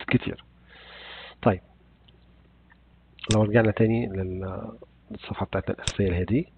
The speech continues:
هتلاقي برضو من ضمن اللينكات الموجودة عندك في تخطيط الصفحة إن أنت، آه، في الإدراج، آسف،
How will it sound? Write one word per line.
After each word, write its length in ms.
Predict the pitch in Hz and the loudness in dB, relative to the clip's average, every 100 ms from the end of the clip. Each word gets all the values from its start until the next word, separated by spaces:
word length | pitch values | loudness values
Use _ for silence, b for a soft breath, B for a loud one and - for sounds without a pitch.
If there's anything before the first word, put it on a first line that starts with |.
| _ _ B B - | _ _ B B -2
هتلاقي 300 | 117 160 143 | 6 10 10
برضو 240 | 156 139 | 10 8
من 60 | 127 | 8
ضمن 120 | 143 | 8
اللينكات 280 | 127 - 127 | 8 6 4
الموجودة 380 | 123 113 131 117 | 6 6 8 8
عندك 420 | 123 139 135 - | 8 6 4 4
في 160 | - | -2
تخطيط 300 | 120 117 - | 0 0 -2
الصفحة 360 | 117 - 123 117 | -2 0 0 2
إن 100 | 113 | 2
أنت، 260 | 143 - - | 2 2 0
آه، 600 | 110 101 98 95 95 101 - _ _ _ _ _ - - _ - - _ - - | 2 2 2 -2 -4 -10 -18 _ _ _ _ _ -8 -8 _ -20 -20 _ -20 -4
في 80 | 110 | 2
الإدراج، 320 | 110 120 107 | 6 8 6
آسف، 220 | 110 139 | 6 2